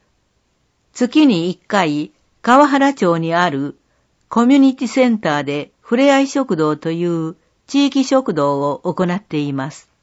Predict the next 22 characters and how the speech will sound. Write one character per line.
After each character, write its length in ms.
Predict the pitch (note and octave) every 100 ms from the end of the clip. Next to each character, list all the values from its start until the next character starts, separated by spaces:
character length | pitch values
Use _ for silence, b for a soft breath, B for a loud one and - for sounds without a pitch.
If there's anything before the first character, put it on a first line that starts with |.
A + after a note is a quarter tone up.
| _ _ _ _ _ _ _ _
川 260 | - A3 C4+
原 240 | C4 B3+
共 260 | B3+ C4 B3+
助 160 | B3+ B3+
会 260 | F3+ D#3+
と 140 | D#3 D#3
い 100 | E3+
う 200 | E3 D#3+
ボ 180 | F3+
ラ 120 | A3 B3
ン 100 | A#3
テ 100 | A#3
ィ 80 |
ア 60 | A3
団 240 | A3+ A3+
体 260 | G#3 C#3+ C#3
が 240 | C3 D3 - -
運 260 | G#3+ A3 G#3
営 240 | G3 F#3+
を 260 | F3+ E3 D#3+
行 140 | D#3+
い、 320 | D3+ D3 C#3